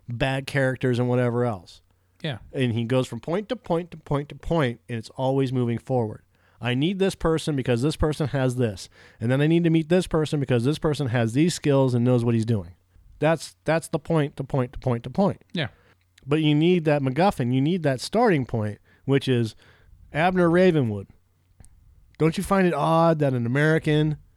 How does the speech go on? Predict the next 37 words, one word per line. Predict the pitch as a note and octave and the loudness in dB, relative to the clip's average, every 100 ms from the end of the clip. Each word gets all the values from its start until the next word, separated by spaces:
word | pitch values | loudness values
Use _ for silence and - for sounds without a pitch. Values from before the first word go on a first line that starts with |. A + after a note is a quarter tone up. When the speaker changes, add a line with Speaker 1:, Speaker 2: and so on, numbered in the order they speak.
| _ _ - | _ _ -4
Speaker 1:
would | C3+ | 0
be | C3+ | 0
so | - B2+ | 0 -4
prominently | - - D#3 D#3 D3+ C#3+ C3+ | -4 0 2 2 0 0 -2
talked | - C#3+ D3 D#3 | 0 0 0 0
about | D3 C#3+ C#3+ C#3+ - - _ _ | 2 4 4 0 -8 -20 _ _
in | C3 B2 A#2 A#2+ | -2 0 2 2
Nazi, | B2+ C#3 - C3 B2 A#2+ - _ _ _ _ | 2 0 0 0 2 -2 -6 _ _ _ _
you | C#3 B2 | -2 0
know, | G#2+ G2 F#2 _ _ _ - | 0 -4 -10 _ _ _ -4
Nazi | B2+ C3+ - | 0 0 -4
cables? | - C#3 C3+ C#3+ - - | -2 0 2 0 -4 -10
Speaker 2:
Mm-hmm. | D#3 | -4
Speaker 1:
"Oh, | B2 A#2+ A#2 A2 - _ _ - _ _ | 0 2 2 0 -4 _ _ -20 _ _
Abner's | A#2 A#2 A2+ G2 | -6 -4 -4 -2
no | G#2+ G2+ | -2 -2
Nazi." | G2+ G#2+ - A#2 G#2 - - - - _ _ | -2 -6 -2 0 0 -4 -20 -20 -20 _ _
Fucking | - G3+ G#3 | 0 2 4
Marcus | G3 G#3+ E3+ | 4 4 2
Brody, | D#3+ F3+ F3+ B2 - - | 4 4 6 2 -2 -6
the | A#2+ | 0
guy | C3+ | 0
that | D#3+ | 2
played | D#3 | 2
Marcus | C#3+ D3+ D3+ | 2 2 0
Brody, | B2 C3+ E3+ | 2 2 4
was | C#3 A2 | 4 2
Speaker 2:
Yeah. | G#2+ B2+ C3 B2 - | -2 -8 -8 -10 0
Speaker 1:
brilliant | G#3 C#4+ B3 C3+ B2+ | 2 4 4 2 0
in | A#2+ | -2
this | A2+ B2 | -2 0
movie. | A2+ G2 F2+ - _ _ _ - | 0 0 -6 -14 _ _ _ -6
As | C3+ C#3 C3 A2+ | 0 4 2 2
him | E3 F#3 | 2 4
and | E3 | 4
Indiana | D#3+ E3 D#3 D3+ | 4 4 4 2
Jones, | C3+ E3+ F3 C3+ | 2 4 4 2